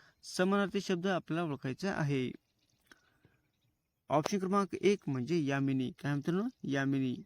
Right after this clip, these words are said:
हे आपलं योग्य आन्सर होईल. अशा होते मित्रांनो आपले चाळीस प्रश्न अत्यंत महत्त्वाचे, वारंवार परीक्षेला विचारले जाणारे. तुम्हाला जर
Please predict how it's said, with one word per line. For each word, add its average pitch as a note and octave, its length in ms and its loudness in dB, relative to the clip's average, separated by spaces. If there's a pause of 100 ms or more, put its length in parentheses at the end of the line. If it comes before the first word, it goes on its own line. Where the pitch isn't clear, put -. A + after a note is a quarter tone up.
(180)
हे C3 60 -2
आपलं E3+ 400 -4
योग्य C3+ 440 -2
आन्सर C#3+ 320 -2
होईल. C#3 420 2 (440)
अशा D#3+ 240 4
होते G#3 160 2
मित्रांनो G#3 260 2
आपले G3+ 100 2 (120)
चाळीस D3+ 280 4
प्रश्न G3 300 -2
अत्यंत F3+ 440 2
महत्त्वाचे, F#3+ 400 2
वारंवार E3 400 2 (100)
परीक्षेला F3+ 300 2
विचारले F#3 320 2
जाणारे. F#3 340 2 (400)
तुम्हाला E3+ 240 4
जर F3 140 2